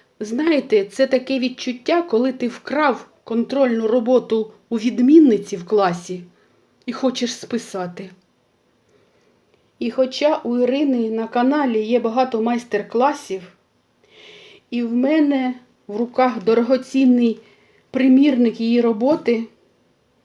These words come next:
ну, мені чомусь здається, що я не зможу це повторити.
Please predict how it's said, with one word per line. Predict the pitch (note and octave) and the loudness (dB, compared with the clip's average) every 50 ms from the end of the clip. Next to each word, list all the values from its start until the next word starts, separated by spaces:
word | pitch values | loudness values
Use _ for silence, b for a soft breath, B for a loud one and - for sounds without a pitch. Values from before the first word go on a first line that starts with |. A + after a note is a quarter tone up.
| _ _ _ _ _ _ _ _ _ _ _ _ _ _ _ _ _ _ _ _ _ _ | _ _ _ _ _ _ _ _ _ _ _ _ _ _ _ _ _ _ _ _ _ _
ну, | B3 B3+ B3+ B3+ B3+ B3+ | 0 2 4 4 4 4
мені | B3+ B3+ B3+ B3 B3+ B3+ B3 | 4 4 4 4 4 2 0
чомусь | B3+ B3 B3 A#3+ A#3+ A#3 | 0 -2 0 0 0 0
здається, | G3+ A3+ B3 B3+ B3 B3+ - B3 A#3 | 0 0 0 0 0 0 -2 -2 -2
що | A#3+ - B3 | -2 -4 -2
я | A#3+ A#3+ A#3+ | -2 0 0
не | B3 B3+ B3+ | 0 0 0
зможу | A#3+ A#3+ A#3+ A3+ G#3 F#3 G#3+ | 0 0 0 0 -2 -4 -6
це | G#3 - - G#3+ | -6 -4 -4 -4
повторити. | G#3 G#3+ G#3 - - - G#3+ G#3 G#3 G3+ G3+ - G#3 G#3 | -4 -4 -8 -8 -8 -6 -6 -6 -6 -8 -10 -12 -14 -14